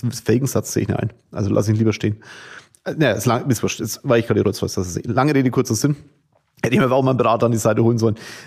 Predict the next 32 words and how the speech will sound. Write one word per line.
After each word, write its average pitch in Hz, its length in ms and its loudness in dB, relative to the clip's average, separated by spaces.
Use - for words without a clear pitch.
Also 120 180 2
ein 127 80 2
Berater 123 300 0
an 123 60 2
der 123 100 2
Seite 113 240 2
hilft 120 260 2
dir 117 80 2
halt 107 140 2
in 104 80 0
den 104 100 -2
Positionen, 104 600 -2
es - 140 -8
besser - 220 -2
zu - 120 -10
besetzen. - 400 -6
Und 110 60 2
wenn 120 100 2
du 135 60 4
das 147 180 -4
erkennst, - 600 -4
dann 120 220 0
ist 135 120 -2
auch 147 80 0
die - 140 -4
Wahrscheinlichkeit, 127 600 -2
dass - 140 -8
du 113 260 -2
eine 107 240 0
Million 113 640 2
mal 110 240 0
im 104 220 0